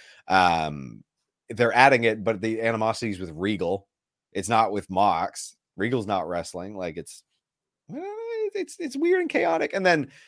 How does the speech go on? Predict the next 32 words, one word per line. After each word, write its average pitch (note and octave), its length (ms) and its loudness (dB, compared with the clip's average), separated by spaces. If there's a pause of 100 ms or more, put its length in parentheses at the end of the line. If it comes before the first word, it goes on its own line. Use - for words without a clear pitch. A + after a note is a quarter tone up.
(160)
and D#3 120 6
then D3 100 6
the C3+ 100 4
unfortunate B2+ 500 0
finish D3 460 0
where A#2 140 4
they G2 240 0 (120)
scramble C3+ 800 0
to G#2+ 120 -8
do, G2 100 -12
to A#2+ 220 -4
do G#2+ 300 -6
the F#2+ 100 -4
Full A#2 220 -2
Gear F#2+ 200 -4
announcement, D#2 600 -12 (560)
and G#2 120 0
there's F2+ 160 0
mic C#3+ 320 6
problems, B2+ 640 4
and G#2 100 -10
it's G2+ 120 -16
just - 240 -16
like, - 100 -18 (140)
ah, A2+ 240 -18 (400)
<laughs> - 460 -20
I - 80 -18
don't B2 200 -12
know A#2 220 -4
how A2+ 100 -2
to - 180 -4
feel. - 480 -2